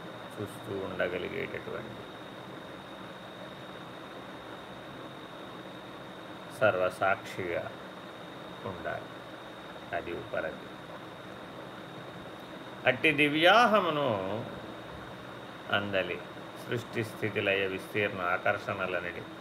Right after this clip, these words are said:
సూత్రాత్మ పద్ధతిని తితీక్ష వహించి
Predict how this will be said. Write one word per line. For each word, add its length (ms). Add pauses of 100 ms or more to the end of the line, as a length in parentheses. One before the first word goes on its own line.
(560)
సూత్రాత్మ 640
పద్ధతిని 920 (1000)
తితీక్ష 600
వహించి 1080